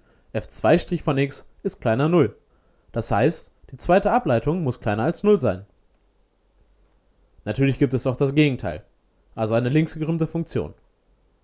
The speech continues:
Diese Funktion ist linksgekrümmt beziehungsweise konvex.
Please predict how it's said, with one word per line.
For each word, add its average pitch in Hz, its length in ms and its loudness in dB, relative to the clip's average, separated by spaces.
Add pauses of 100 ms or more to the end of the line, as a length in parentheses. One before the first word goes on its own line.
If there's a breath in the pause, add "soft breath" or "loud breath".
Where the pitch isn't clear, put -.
(280)
Diese 135 220 2
Funktion 120 400 -2
ist 110 120 -6
linksgekrümmt 160 640 -2 (120)
beziehungsweise 113 540 -2
konvex. 196 500 -2